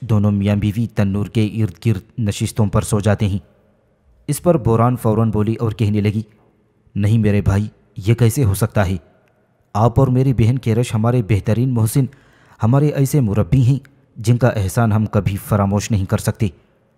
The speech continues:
आप हमारे साथ इसी कमरे में आराम करें। इसमें बिस्तर और मिसेहरियाँ बहुत हैं। अभी सबके लिए बिस्तर लगाती हूँ, सब इसी कमरे में सोएंगे।"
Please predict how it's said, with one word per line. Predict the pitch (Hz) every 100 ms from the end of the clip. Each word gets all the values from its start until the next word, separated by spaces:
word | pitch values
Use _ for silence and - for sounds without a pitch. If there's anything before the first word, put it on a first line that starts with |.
| _ _ -
आप | 113 123
हमारे | 120 120 135
साथ | 143 127 -
इसी | 107 135
कमरे | - 98 104
में | 98 117
आराम | 107 101
करें। | 95 104 110 - _ _ _ _ _
इसमें | 147 139 160
बिस्तर | 120 113 - 131
और | 143 117
मिसेहरियाँ | 104 - 98 98 104
बहुत | 92 92 101
हैं। | 87 92 _ _ _ _ _
अभी | 120 110
सबके | 104 110 - 110
लिए | 110 117
बिस्तर | 104 - 117
लगाती | 98 98 95 107
हूँ, | 101 113 _ _ _
सब | - 131 104
इसी | 123 113
कमरे | 107 104 104
में | 101
सोएंगे।" | 95 101 95 92